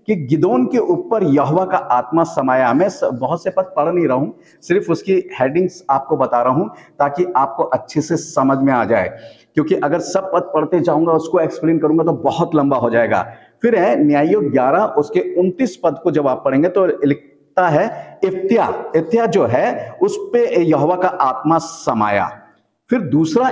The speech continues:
इतिहास बीस के चौदह में लिखा है यहजेल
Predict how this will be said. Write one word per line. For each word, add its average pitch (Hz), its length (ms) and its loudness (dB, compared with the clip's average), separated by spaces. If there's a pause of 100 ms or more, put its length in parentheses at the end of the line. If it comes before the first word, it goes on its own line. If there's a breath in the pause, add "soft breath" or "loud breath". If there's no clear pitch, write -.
इतिहास 160 500 0
बीस 143 400 0
के 226 140 0
चौदह 139 360 0
में 196 120 2
लिखा 156 280 0
है 165 600 -4
यहजेल 180 960 2